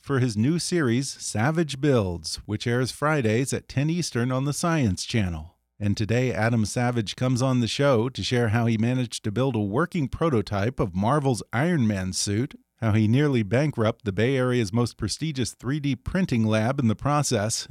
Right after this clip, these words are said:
and what it was like to fly around with tiny jet engines strapped to his arms. He discusses how Oscar-winning director Peter Jackson helped him take to the skies in a real-life World War One dogfight,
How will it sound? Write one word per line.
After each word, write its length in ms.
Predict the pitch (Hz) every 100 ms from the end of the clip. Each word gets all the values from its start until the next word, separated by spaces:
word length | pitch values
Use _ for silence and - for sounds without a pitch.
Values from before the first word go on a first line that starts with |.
| -
and 160 | 120 110
what 160 | 165
it 60 | 208
was 180 | 202 180
like 360 | 180 117 -
to 100 | 113
fly 320 | 98 131 143
around 400 | 143 135 139 160
with 240 | 147 110 -
tiny 360 | - 143 190
jet 340 | 156 120 180 156
engines 500 | 104 110 127 160 160
strapped 560 | - - 113 - -
to 120 | - 147
his 200 | 156 151
arms. 640 | 143 120 92 80 78 - _ _ _ -
He 80 | 110
discusses 640 | 107 - 127 123 123 101
how 180 | 113 101
Oscar-winning 680 | 107 139 - 127 123 123 120
director 440 | 107 123 - 117
Peter 320 | 123 131 135
Jackson 580 | 110 127 156 - - 135
helped 300 | 110 - -
him 140 | 120 104
take 300 | 127 147 -
to 80 |
the 120 | 120 113
skies 520 | - 139 107 127 123
in 80 | 107
a 60 |
real-life 640 | 95 120 151 131 131 139
World 320 | 98 98 143 131
War 220 | 143 139
One 360 | 123 139 135
dogfight, 800 | 98 117 160 131 - 92 95 -